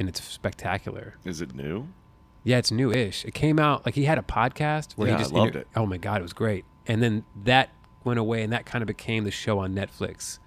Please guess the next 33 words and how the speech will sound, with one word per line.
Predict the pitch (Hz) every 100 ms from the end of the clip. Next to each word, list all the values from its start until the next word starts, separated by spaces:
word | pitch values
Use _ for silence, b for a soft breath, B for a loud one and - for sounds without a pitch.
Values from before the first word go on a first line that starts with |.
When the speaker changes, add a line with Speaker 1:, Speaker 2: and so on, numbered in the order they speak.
| b b b -
Speaker 1:
So | 101
he's | 104
got | 92 110 98
Jane | 110 104
Fonda | - 110 107
on | 107 107 107
there, | 107 107 107
and | 104
it's | - 110
really | 104
good. | 101 107 107
He's | 104 98
got | 107 101
a | 95
good | 95 98
interview | 98 95 98 95
with, | 92
uh, | 92 87 92 - -
not | 117
even, | 127
not | 151
even | 127 92
an |
interview, | 104 120 92
just, | - - -
just | 131 -
discussions | 107 - 107 - 90 - - b b b
with, | 101
like, | 92 110
Michael | 101 95
Keaton | - 117 107
shows | - 110 107
up. | 113 107